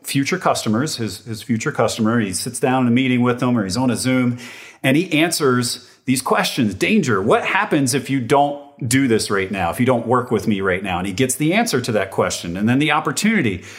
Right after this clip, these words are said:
um, what's the opportunity if, if we, if we do a good job at this, if we do this right? And then strengths, what is that person doing that is working for them right now? What strengths do they have? And then future,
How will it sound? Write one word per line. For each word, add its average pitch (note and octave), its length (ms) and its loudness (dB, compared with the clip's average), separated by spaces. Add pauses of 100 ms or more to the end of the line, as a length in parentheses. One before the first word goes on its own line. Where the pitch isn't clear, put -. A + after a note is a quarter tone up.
(220)
um, A2+ 240 4
what's D3 180 2
the E3 120 2
opportunity C#3+ 840 0
if, B2 320 -4
if B2+ 200 0
we, A#2+ 460 0 (340)
if A2+ 140 2
we C3 100 4
do C3+ 160 2
a A#2+ 40 2
good B2+ 200 0
job A#2 360 2
at G#2+ 100 0
this, A2+ 220 -2
if A#2 100 -4
we A#2+ 80 4
do B2 220 0
this A2+ 260 0
right? G2+ 340 0 (460)
And C3+ 180 2
then C3 220 2
strengths, E3+ 640 -2
what B2 340 2
is C3 120 -2
that C#3+ 200 0
person C3 440 2
doing B2+ 600 0 (320)
that A#2 580 0
is A3+ 180 2
working A2 380 2
for G2+ 180 -4
them F#2+ 220 0
right F2+ 140 -2
now? F#2+ 140 -2
What D3 120 2
strengths F3 340 -2
do - 80 -6
they D3 120 2
have? C#3+ 280 0
And C3 100 2
then B2 140 4
future, A#2+ 600 0